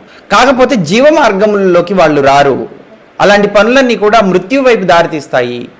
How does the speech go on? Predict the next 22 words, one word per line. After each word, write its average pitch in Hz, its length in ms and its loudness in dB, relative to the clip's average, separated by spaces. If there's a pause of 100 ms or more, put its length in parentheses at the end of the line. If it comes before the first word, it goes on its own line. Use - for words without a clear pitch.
(380)
అదంతా 220 300 2
పాపం 247 400 0
కదండి. 170 280 0
పాపం 208 440 0
అనేది 233 240 -2
మరణానికి 226 540 0
దారితీస్తుంది, 156 920 -2 (500)
వాళ్ళ 196 160 2
జీవితం 240 420 0
నాశనం 254 460 0
వైపు 226 180 0
వెళ్ళిపోతుంది. 165 760 -2
చాలామంది 320 360 0
నిజంగా 269 420 0 (100)
చనిపోయే 262 240 2
వాళ్ళు 233 220 4
కూడా 208 180 2
ఉంటారు. 131 360 -4 (460)
అలాంటి 170 240 0
వారికి 196 440 0
ఎస్టీడీస్ 208 500 -2
రావచ్చు 185 440 0